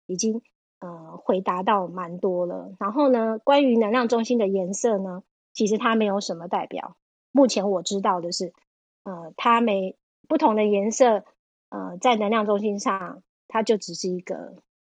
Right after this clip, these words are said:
可能啊的，但是就我学到人类图现在好像就是没有，颜色并不代表有任何意义这样子。所以呢，回到刚刚第三个问题，就是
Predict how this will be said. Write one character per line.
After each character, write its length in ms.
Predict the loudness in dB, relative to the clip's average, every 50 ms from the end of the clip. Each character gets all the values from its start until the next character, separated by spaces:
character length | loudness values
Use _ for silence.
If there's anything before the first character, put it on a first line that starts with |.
| _ _
可 180 | -8 -6 -6 -6
能 260 | -6 -8 -10 -10 -10 -10
啊 340 | -10 -10 -12 -14 -18 -20 _ _ _
的， 280 | -14 -14 -12 -12 -12 -6
但 140 | -4 -4 -4
是 180 | -2 -4 -6 0
就 200 | 2 2 2 2
我 180 | 0 -2 -6
学 200 | -6 -6 -6 -4
到 280 | -2 -2 -4 -4 -6 _ _ _ _ _ _
人 120 | -8 -6
类 100 | -4 -4
图 160 | -4 -6 -8
现 240 | -6 -6 -6 -6 -6
在 140 | -6 -8 -8
好 140 | -8 -10 -10
像 220 | -8 -10 -10 -8
就 140 | -10 -8 -8
是 240 | -8 -8 -10 -10 -14 _ _ _ _ _ _ _ _ _ _ _ _
没 120 | -4 -4
有， 360 | -2 -2 -2 -6 -8 -10 -16 _ _ _ _ _ _
颜 200 | 0 0 0 0
色 200 | 2 2 2 2
并 240 | 2 0 -2 -2 -2
不 100 | -4 -4
代 220 | -2 0 -2 0
表 280 | -2 -6 -8 -8 -10 -14 _ _ _ _ _ _ _ _
有 120 | -2 -2 2
任 220 | 4 2 2 2
何 160 | 0 -4 -6 -4 -6
意 200 | -8 -8 -8 -10 _
义 260 | -8 -6 -6 -6 -8 -10
这 80 | -12
样 100 | -12 -12 -14 -18
子。 220 | -18 -18 -18 -20 _ _ _ _ _ _ _ _ _ _ _ _ _ _ _ _ _ -20 _ _ _ _ _
所 160 | 4 4 6
以 100 | 6 6
呢， 200 | 4 4 2 -2 -6 -14 -20 -20 -4 _
回 140 | 2 4
到 160 | 6 6 6 6
刚 140 | 6 2
刚 120 | 2 2 2
第 100 | 2 0
三 220 | 0 0 -2 0
个 100 | 0 -2
问 180 | -2 -2 -4 -6
题， 100 | -6 -8
就 100 | -8 -8
是 260 | -6 -6 -8 -8 -8